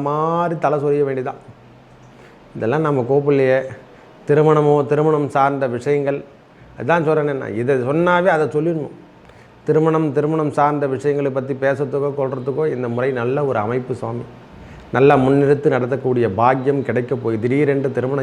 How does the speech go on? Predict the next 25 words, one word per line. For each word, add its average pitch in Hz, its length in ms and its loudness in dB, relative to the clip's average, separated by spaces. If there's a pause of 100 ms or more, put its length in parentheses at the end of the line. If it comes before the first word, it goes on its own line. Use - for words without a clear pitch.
(160)
ஏற்பாடுகள் 147 560 2
கூட 151 180 0
நடந்து 123 300 -4
முடிஞ்சிரும். 123 400 -6 (840)
தனுசு 123 280 2
ராசிக்காரங்களை 135 720 4
நீண்ட 139 200 2 (100)
நாளாக 143 420 2
காத்திருக்கக்கூடிய 127 720 -2 (500)
மணமக்களுக்கு 131 720 0
அதுக்கு 117 220 -2
ஒரு 117 160 0
வாய்ப்பு 143 380 0 (140)
தேடித்தர 131 400 0 (140)
தரமா 117 280 -2 (360)
இந்த 117 120 -4 (140)
ஜூன் 139 220 -2 (100)
மாதம் 120 340 -2
நம்மளுக்கு 110 340 -4 (160)
நல்லதே 156 400 4 (160)
நடக்கும் 123 400 -2
ஐயா. 110 180 -6 (920)
ஜூன் 151 200 6 (100)
மாதம் 147 280 4 (100)
நல்லதே 135 360 4